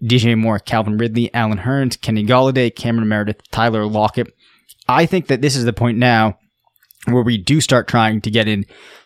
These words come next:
some upside. There's no sense in trying to go for those guys that you think have some type of safety. If you were looking for maybe a floor, I could see how some people might say that it would be Allen Hurns.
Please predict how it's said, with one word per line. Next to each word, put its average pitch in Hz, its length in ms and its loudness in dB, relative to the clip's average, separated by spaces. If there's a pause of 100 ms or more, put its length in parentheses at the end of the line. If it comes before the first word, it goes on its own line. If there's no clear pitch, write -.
(120)
some 139 260 2
upside. 101 580 0
There's 113 140 0
no 147 200 0
sense 139 320 -2
in 110 80 0
trying 117 240 0
to 113 60 -2
go 113 160 2
for 117 120 -4
those 110 180 -2
guys 98 260 -2
that 107 120 -6
you 107 100 -2
think 117 220 -2
have 107 220 -2
some 127 220 0
type 123 220 0
of 104 140 -4
safety. 107 480 -2 (420)
If 127 140 2
you 147 100 6
were 139 80 4
looking 165 300 2
for 143 160 -2
maybe 131 320 2
a 107 100 0
floor, 180 520 4
I 120 80 0
could - 180 -8
see 151 140 -2
how 135 40 0
some 143 220 -2
people 135 240 -2
might 113 400 -2
say 131 340 2
that 120 180 2
it 107 40 -2
would 117 160 0
be 113 220 -2
Allen 117 300 0
Hurns. 151 580 -2